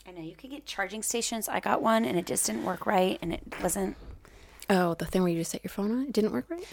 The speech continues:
Speaker 1: No, no, no, no. Like, was like, you would put all the cords in, like, a little
Speaker 2: Oh,
Speaker 1: big
Speaker 2: yeah.
Speaker 1: hub and then you, like,
Speaker 2: The
Speaker 1: set
Speaker 2: family,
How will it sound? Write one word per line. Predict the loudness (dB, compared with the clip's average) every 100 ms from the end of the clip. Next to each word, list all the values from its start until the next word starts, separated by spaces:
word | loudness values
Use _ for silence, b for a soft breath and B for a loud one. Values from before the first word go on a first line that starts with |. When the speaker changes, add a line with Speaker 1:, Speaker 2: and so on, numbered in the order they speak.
| -4
Speaker 1:
No, | 4 6
no, | 8
no, | 6
no. | 6 4
Like, | 4 2
was | 2 2
like, | 0 -4 B B
you | -2
would | 0 0
put | -2 4 8
all | 8
the | 6
cords | 2 6 6 4 -2
in, | 0
like, | 0 -2 -6 -8 -4
a | -2
little | 2 4 4
Speaker 2:
Oh, | 4
Speaker 1:
big | 2
Speaker 2:
yeah. | 6
Speaker 1:
hub | 8 8
and | 6
then | 2 2
you, | 0
like, | 0 2
Speaker 2:
The | 4
Speaker 1:
set | 6 8
Speaker 2:
family, | 8